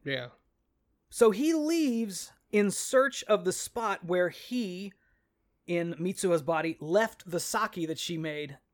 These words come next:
Speaker 1: Right,
Speaker 2: in
Speaker 1: the
Speaker 2: the,
Speaker 1: shrine, that
Speaker 2: in the
Speaker 1: shrine.
Speaker 2: shrine.
Speaker 1: Oh.
Speaker 2: Because he's trying to find something with her essence in it, like, like, like what the grandma was talking about earlier, you know, the, the sake that she made will have something from her in it, and he's hoping maybe if he,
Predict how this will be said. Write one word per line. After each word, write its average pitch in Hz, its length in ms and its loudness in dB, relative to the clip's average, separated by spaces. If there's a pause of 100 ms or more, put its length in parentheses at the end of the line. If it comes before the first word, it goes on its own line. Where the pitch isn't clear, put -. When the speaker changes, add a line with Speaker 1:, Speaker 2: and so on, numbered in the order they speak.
(120)
Speaker 1:
Right, 147 160 -2
Speaker 2:
in 170 100 2
Speaker 1:
the 165 60 -2
Speaker 2:
the, 160 80 -2
Speaker 1:
shrine, 143 360 -4
that 123 220 -16
Speaker 2:
in 160 80 -4
the 151 60 -2
Speaker 1:
shrine. 131 420 -4
Speaker 2:
shrine. 139 160 -16
Speaker 1:
Oh. 131 40 -18 (720)
Speaker 2:
Because 170 280 2
he's 214 360 0
trying 220 460 -2
to 190 240 -6
find 208 540 -6
something 175 880 -4
with 175 180 0 (160)
her 196 380 2
essence 190 560 -4
in 151 120 -8
it, 143 200 -8
like, 156 200 -4
like, 165 300 -4
like 160 200 -4
what 165 100 2
the 160 80 -2
grandma 180 320 2
was 160 100 -4
talking 165 320 -2
about 151 160 2
earlier, 160 380 0
you 147 100 -12
know, 147 140 -8
the, 139 120 -6 (600)
the 143 100 -6
sake 170 400 -2
that 160 100 2
she 170 160 -4
made 160 240 -2
will 147 120 -8
have 151 240 -6
something 202 500 -2
from 185 300 -4
her 185 320 2
in 185 160 -2
it, 160 100 -4
and 156 100 -6
he's 160 120 -6
hoping 185 400 0
maybe 170 260 2
if 160 120 -6
he, 180 280 -8